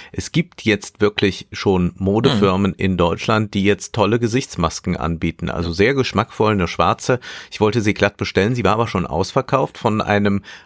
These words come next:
Speaker 1: Modemacher, ich glaube aus Hamburg, der, äh, Accessoires eigentlich auch nur herstellt. Und ich habe gesehen, es gibt Kuhn, das ist Maßschneiderei,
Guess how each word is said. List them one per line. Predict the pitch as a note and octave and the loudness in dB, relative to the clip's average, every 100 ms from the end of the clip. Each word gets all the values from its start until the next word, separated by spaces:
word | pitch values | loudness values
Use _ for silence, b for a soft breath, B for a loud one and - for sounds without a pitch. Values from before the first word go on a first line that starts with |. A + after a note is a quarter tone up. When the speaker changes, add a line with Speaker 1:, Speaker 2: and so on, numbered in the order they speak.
| - | -2
Speaker 1:
Modemacher, | G2 A2+ G#2+ G#2+ G#2+ | 0 2 2 0 0
ich | F2+ | -2
glaube | - F#2 F2 | 0 0 0
aus | F2+ - | -2 0
Hamburg, | F2 A2+ D3 F3 - | -2 0 0 -2 0
der, | F2 E2+ - - | 2 2 -4 -6
äh, | F#2 E2+ - - - | -6 -6 -10 -10 -4
Accessoires | G#2+ - G#2 - E2 G#2+ - | -4 0 0 2 2 2 0
eigentlich | - C3 C3+ C3+ B2+ | -4 -4 -4 -6 -4
auch | A#2+ | -2
nur | C3 B2+ | -2 0
herstellt. | B2+ C3 C3+ C3+ - B B - | 0 0 0 0 -2 B B -2
Und | C#3 | 0
ich | - B2 | 0 0
habe | B2+ B2+ | 0 0
gesehen, | A2+ G2+ G#2+ A2 A2 B - | 0 0 2 0 -4 B -6
es | G2+ - | -6 -2
gibt | G#2 - - - | -2 -2 -8 -12
Kuhn, | - B2 D3 F#3 F#3+ - | -4 0 2 0 -2 -2
das | G#2 D#2 | -2 -2
ist | F#2+ - G2+ | -6 -8 -2
Maßschneiderei, | F#2 F#2+ A2 - A#2+ B2 B2+ - B2+ E3+ | 0 0 0 -2 0 0 -2 -2 -2 -2